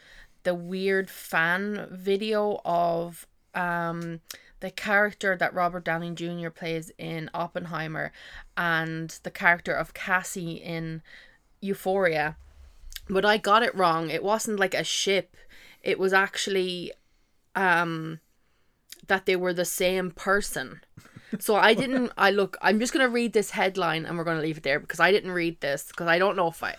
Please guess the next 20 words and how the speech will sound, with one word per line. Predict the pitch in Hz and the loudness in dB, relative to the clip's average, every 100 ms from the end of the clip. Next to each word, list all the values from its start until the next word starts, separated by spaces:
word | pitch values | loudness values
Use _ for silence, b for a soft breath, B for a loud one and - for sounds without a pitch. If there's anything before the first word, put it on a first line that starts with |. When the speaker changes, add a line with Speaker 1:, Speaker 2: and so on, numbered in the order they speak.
| - | -4
Speaker 1:
I | 165 | -2
wanna | 160 160 | 0 -2
read | 156 156 | -2 -4
it. | 160 - B B B | -4 -6 B B B
But | - | -2
it | 175 | -2
says, | - 190 180 B B | 4 2 2 B B
"Fans | - - 208 247 285 240 | -8 6 8 8 2 0
are | 220 | 0
convinced | 226 226 175 190 175 165 - - 190 185 | 0 -2 0 0 0 -6 -12 -14 -16 0
that | 180 - | 0 2
Oppenheimer's | 190 202 262 220 208 196 185 170 | 0 0 -2 2 2 2 0 -4
Louis | 185 185 190 196 - - | -4 0 2 0 -2 -12
Strauss," | - - - 185 185 214 247 - | -16 -18 -4 0 2 0 -4 -12
is | 202 | -12
it | 233 - | -12 -14
Strauss? | - - 190 220 240 | -20 -8 -4 -4 -6
Speaker 2:
Strauss. | 208 196 - - - _ | -8 -10 -14 -16 -20 _
Speaker 1:
Strauss | - - 196 190 233 - - B B B - | -20 -6 -2 -2 -4 -12 -20 B B B -4
has | 220 202 202 | 4 4 4